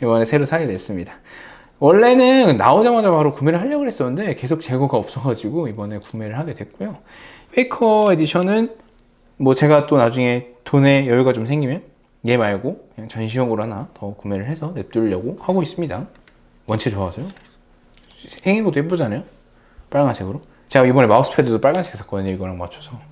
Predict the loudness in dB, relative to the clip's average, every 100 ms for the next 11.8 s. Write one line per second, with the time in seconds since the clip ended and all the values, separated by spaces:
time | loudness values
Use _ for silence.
0 | -20 _ _ _ -20 -10 -8 -6 -2 -2
1 | 0 -2 -2 -4 -8 -10 -10 -10 -12 -8
2 | -10 -10 -20 -20 -20 _ _ _ -20 -20
3 | -20 -20 -20 -20 _ _ _ -8 -4 -2
4 | -4 -6 -14 -20 -20 _ _ _ _ -20
5 | _ _ _ -20 -20 -20 _ 2 2 2
6 | 0 2 2 0 -6 -6 _ _ -6 -6
7 | -8 -18 _ _ -20 _ 2 2 4 0
8 | 0 -6 _ _ -4 0 2 0 -6 -10
9 | _ _ _ -20 -8 -2 2 2 2 -2
10 | -4 -4 -6 -6 -10 -16 _ _ _ 0
11 | 0 0 -6 -2 2 4 2